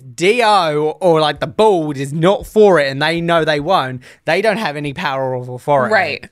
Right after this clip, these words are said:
Speaker 1: I always think about it as, like, admin <laughs> in a school is basically like, it's like the Hunger Games, the Mockingjay, the symbol, you know.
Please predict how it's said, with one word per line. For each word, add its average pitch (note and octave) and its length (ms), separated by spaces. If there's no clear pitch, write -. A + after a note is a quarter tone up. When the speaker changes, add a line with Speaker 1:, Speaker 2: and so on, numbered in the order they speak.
Speaker 1:
I F#3 140
always F3 240
think F3 260
about C#3+ 220
it C#3+ 260
as, D3 140
like, C3 400
admin E3 640
<laughs> F#3 200
in G#3 140
a G#3 60
school F#3 380
is F3 160
basically E3+ 540
like, C#3 180
it's - 100
like A#3+ 120
the G#3 60
Hunger F#3 320
Games, F3 300
the F3+ 80
Mockingjay, D#3+ 580
the D#3+ 80
symbol, E3+ 640
you G3 120
know. D#3 400